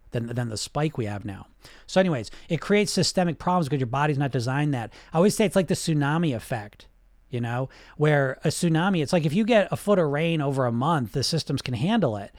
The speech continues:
But if you get a foot of rain in, uh, ten hours, it overwhelms the system. So it's not just even the amount of it, it's the way in the, in the speed that you get it in. And so every time you're eating sugar and flour at high levels, you're really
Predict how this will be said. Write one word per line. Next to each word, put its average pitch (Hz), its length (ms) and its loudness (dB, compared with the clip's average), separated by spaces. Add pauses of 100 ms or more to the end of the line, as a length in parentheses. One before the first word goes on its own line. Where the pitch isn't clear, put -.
(260)
But 151 100 2
if 151 60 4
you 185 80 2
get 196 120 4
a - 40 2
foot - 220 0
of 156 60 2
rain 165 260 2
in, 135 320 0
uh, 123 100 -8 (360)
ten 170 160 2
hours, 139 640 0
it - 180 -4
overwhelms 175 680 4
the 139 80 -4
system. 110 520 -2
So 143 240 -2 (220)
it's 156 160 -2
not 185 260 -2
just 170 280 -2
even 160 160 2
the 127 80 2
amount 175 440 2
of 123 140 2
it, 113 220 -4 (280)
it's 185 220 -4
the 170 140 2
way 151 640 0
in 151 140 2
the, 151 100 -2
in 143 80 2
the 131 100 2
speed 135 680 -2 (160)
that 135 120 -2
you 127 120 2
get 127 180 0
it 113 80 -4
in. 101 260 -8 (300)
And 147 160 0
so 160 380 0
every 175 180 2
time 180 220 -4
you're 156 120 0
eating 143 440 0 (100)
sugar 135 560 -2 (320)
and 127 160 -4
flour 151 560 0
at 113 100 -10
high 147 200 -2
levels, 123 480 -2 (200)
you're 147 160 0
really 156 400 4